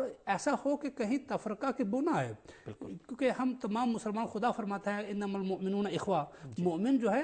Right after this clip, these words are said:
Speaker 1: وہ بھائی بھائی ہیں،
Speaker 2: بے شک۔
Speaker 1: اور ہم لوگوں نے اپنے آپ کو بھائی بھائی ہونے سے دور کر رکھا ہے۔
Speaker 2: جی، بالکل۔
Speaker 1: فقط ان واقعہ کو ذکر کرنے کا مقصد یہ ہے کہ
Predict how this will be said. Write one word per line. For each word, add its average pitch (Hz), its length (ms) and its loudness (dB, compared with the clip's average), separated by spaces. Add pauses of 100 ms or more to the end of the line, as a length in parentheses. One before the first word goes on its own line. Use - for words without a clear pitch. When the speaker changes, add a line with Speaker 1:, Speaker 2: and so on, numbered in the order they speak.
Speaker 1:
وہ 277 140 2
بھائی 202 220 4
بھائی 277 200 4
ہیں، 196 120 2 (240)
Speaker 2:
بے 120 180 -10
شک۔ - 160 -18
Speaker 1:
اور 254 200 6
ہم 311 300 4
لوگوں 269 280 6
نے 294 160 6
اپنے 254 360 0
آپ 240 200 2
کو 277 140 2
بھائی 214 420 0
بھائی 202 300 0
ہونے 208 260 0
سے 254 160 -2 (420)
دور 190 260 0
کر 156 160 -4
رکھا 127 280 -8
ہے۔ 127 60 -6
Speaker 2:
جی، - 340 -14
بالکل۔ - 180 -20 (280)
Speaker 1:
فقط 247 380 -2
ان 233 140 0
واقعہ 190 440 0
کو 226 160 -2
ذکر 220 280 2
کرنے 202 280 -4
کا 214 80 -2
مقصد 190 380 -2
یہ 175 120 -2
ہے 190 140 0
کہ 220 140 -4